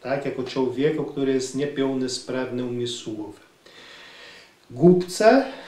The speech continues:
w Tarota oznacza człowieka, który jest nieświadomy pewny obszar. W związku z czym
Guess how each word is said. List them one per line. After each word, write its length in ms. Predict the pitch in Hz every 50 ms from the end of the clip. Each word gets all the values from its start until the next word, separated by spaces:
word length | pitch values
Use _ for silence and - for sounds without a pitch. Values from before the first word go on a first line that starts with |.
| - -
w 100 | - -
Tarota 640 | - 151 135 131 135 131 131 131 - 156 180 196 180
oznacza 380 | 160 151 147 147 160 165 160
człowieka, 400 | 165 - 156 143 151 160 160 160
który 140 | - 165 147
jest 180 | 147 127 123 135
nieświadomy 1080 | 139 143 160 185 220 220 - - - - 175 151 - - 123 123 120 123 151 202 240 - - - -
pewny 480 | - 131 135 135 - 156 147 156 160 156
obszar. 560 | 143 143 143 - - - - 156 123 98 - - - - - _ _ _ _ _ _ _ - - _
W 40 | 117
związku 520 | 110 123 135 151 175 180 - - 202 196
z 40 | 185
czym 460 | - - - 131 127 131 160 170 -